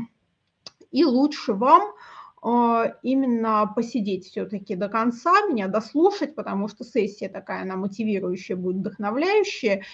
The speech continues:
и лучше делать не потом, когда вы будете смотреть запись, а сейчас вот вживую в общем потоке, раз уже вы пришли,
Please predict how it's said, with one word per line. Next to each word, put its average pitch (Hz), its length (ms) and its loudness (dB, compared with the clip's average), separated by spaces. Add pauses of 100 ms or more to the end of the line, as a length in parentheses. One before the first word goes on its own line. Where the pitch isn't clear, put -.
(120)
и 330 120 4
лучше 277 360 2
делать 208 360 2
не 214 140 0
потом, 233 400 2
когда 190 260 2
вы 190 60 0
будете 180 300 -4
смотреть 208 460 -2
запись, 381 400 0
а 285 120 2
сейчас 240 420 -4
вот 180 140 -8
вживую 180 400 -2
в 175 40 -2
общем 196 300 -6
потоке, 285 440 2
раз - 260 -6
уже 220 140 -12
вы 202 120 -4
пришли, 247 400 -2